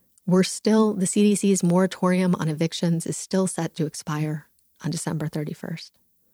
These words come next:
Millions of people already struggling to make ends meet might be forced out of their homes and apartments, making them even more vulnerable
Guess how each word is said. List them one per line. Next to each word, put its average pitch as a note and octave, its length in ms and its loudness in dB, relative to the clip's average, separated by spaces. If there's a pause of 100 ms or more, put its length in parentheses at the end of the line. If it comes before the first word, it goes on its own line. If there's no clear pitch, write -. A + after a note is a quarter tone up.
(880)
Millions G3 460 4
of D#3 80 -10
people F3 300 0
already E3+ 300 2
struggling F3 520 0
to E3 140 -4
make D#3 180 -4
ends D3+ 240 -4
meet E3+ 220 0
might D#3 160 -4
be F3 100 -2
forced E3 420 -4
out D3+ 120 -4
of D3 80 -10
their C#3+ 120 -6
homes D3+ 480 -6
and - 80 -6
apartments, - 680 -10 (760)
making F3+ 240 2
them E3+ 120 6
even F3+ 280 4
more D#3+ 240 4
vulnerable D3+ 600 -4